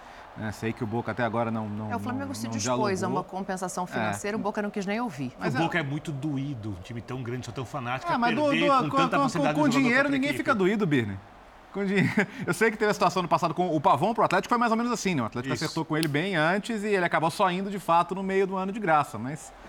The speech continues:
Speaker 1: eu acho que com, com, com, com um dinheirinho todo mundo aceita conversar. Então, assim, eu acho que, é, a questão do goleiro é importante, sim. Eu acho que precisa de um reserva mais testado, porque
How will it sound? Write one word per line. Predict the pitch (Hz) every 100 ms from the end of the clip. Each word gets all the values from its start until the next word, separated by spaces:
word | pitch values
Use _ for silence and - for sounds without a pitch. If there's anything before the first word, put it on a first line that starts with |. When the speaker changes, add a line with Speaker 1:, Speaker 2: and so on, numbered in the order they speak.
| - - - -
Speaker 1:
eu | -
acho | 160
que | 202
com, | 208 233 196
com, | 208 190 170
com, | 196 185 156 131 -
com |
um | 175 160
dinheirinho | 165 147 170
todo | 190 180
mundo | 190
aceita | 185 185 175
conversar. | 180 180 185 - 123
Então, | 120 135
assim, | 123
eu | 117
acho | 131
que, | 160 165 156 - - - -
é, | - 117 113
a |
questão | 143 - 143
do |
goleiro | 139 131 139
é |
importante, | 143 170 170 175
sim. | 185 104 110
Eu |
acho | 110 -
que | 113
precisa | 127
de | 123
um |
reserva | 131 120 123 143
mais | 135 135 -
testado, | - 123 - 120 120 127 147
porque | 160 - 170 160 131